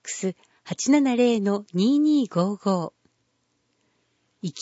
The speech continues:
生き健康生活相談。日時は七月三十日火曜日、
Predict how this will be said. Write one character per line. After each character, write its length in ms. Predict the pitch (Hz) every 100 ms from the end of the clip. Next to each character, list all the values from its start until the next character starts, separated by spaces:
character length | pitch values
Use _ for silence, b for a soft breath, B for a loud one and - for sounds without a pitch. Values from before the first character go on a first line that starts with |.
| 254
生 60 | 269
き 140 | -
健 220 | 214 247 294
康 200 | 311 311
生 260 | - 302 294
活 260 | 285 -
相 260 | - 285 254
談。 320 | 185 170 175 - _ _ _ _ _ _ _ _
日 240 | 262 - 254
時 160 | 214
は 200 | 180 175 _ _ _
七 260 | - 254
月 200 | 262 302
三 280 | - 285 285
十 200 | 285 302
日 280 | 254 220 -
火 160 | - 185
曜 280 | 226 220
日、 220 | 190 180